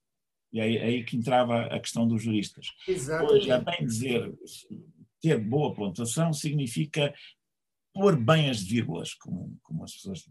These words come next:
Speaker 1: Já aquelas histórias do, sempre do,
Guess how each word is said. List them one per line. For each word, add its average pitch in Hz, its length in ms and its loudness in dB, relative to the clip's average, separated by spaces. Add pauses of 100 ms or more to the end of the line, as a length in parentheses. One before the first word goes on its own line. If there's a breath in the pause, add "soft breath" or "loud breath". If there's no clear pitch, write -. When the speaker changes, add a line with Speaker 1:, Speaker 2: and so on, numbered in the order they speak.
Speaker 1:
Já 190 140 0
aquelas 175 340 -2
histórias 113 500 0
do, - 220 -6 (520 loud breath)
sempre 120 460 -2
do, 90 260 -8